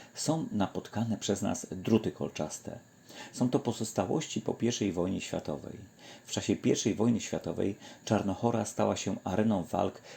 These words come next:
prowadzonych przez wojska austriackie w obronie linii Karpat, którą usiłowali sforsować Rosjanie. Po stronie Austriaków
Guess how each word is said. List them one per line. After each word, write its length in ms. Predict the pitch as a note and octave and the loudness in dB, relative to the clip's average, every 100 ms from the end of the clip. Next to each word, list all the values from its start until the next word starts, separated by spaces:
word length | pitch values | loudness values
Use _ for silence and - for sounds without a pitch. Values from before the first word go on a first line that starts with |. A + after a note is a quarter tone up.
| - | -4
prowadzonych 540 | G2+ G2 G2 A#2+ A2 - | 0 4 6 6 2 0
przez 260 | - E2+ | -6 0
wojska 420 | F#2+ G#2+ - - | 4 4 2 -2
austriackie 680 | F#2 F2+ - F#2 F#2+ - F#2 | -2 -2 -4 0 0 0 0
w 60 | F#2 | 0
obronie 400 | D#2+ F#2+ F#2 F2 | 2 2 2 0
linii 240 | F#2 F2 | -2 -2
Karpat, 520 | - E2+ E2+ A2+ - - - - - | 0 0 2 -2 -2 -10 -16 -14 -14
którą 360 | - E3 E3+ - | 0 4 4 2
usiłowali 580 | - - E2+ D#2 G2+ G2 | -2 0 2 2 2 2
sforsować 680 | - F2 F2+ G#2+ F#2+ - - - | -2 -4 0 0 2 -2 -4 2
Rosjanie. 680 | G#2 G2+ - C#2 B1 - - - - - - - - | 4 4 0 0 -2 -8 -14 -20 -20 -20 -20 -14 -4
Po 60 | |
stronie 400 | G#2 - E3+ D#3+ | -4 0 0 2
Austriaków 720 | - G2 - G2 G#2+ - G2 | 0 -2 0 2 2 0 -8